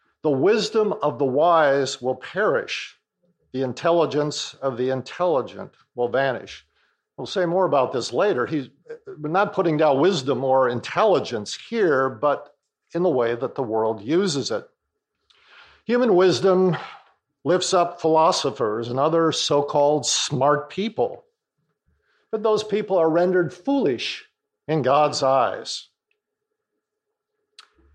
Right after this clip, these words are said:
As he gone about preaching his gospel, he's found that the Jews in his audience have devan-, demanded signs.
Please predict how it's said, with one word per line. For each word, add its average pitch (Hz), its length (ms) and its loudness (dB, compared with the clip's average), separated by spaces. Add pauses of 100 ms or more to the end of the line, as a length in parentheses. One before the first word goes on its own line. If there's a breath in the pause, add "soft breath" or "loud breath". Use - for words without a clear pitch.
(1400)
As 170 120 0
he 214 80 0
gone 196 280 4
about 175 360 4
preaching 180 420 0
his 139 180 0
gospel, 147 440 0
he's 160 220 -4
found 190 560 2
that 185 180 -2
the 160 60 -4
Jews 202 580 0
in 143 120 2
his 127 260 0
audience 131 540 2
have 185 160 0
devan-, 143 560 0
demanded 156 480 2
signs. 190 800 0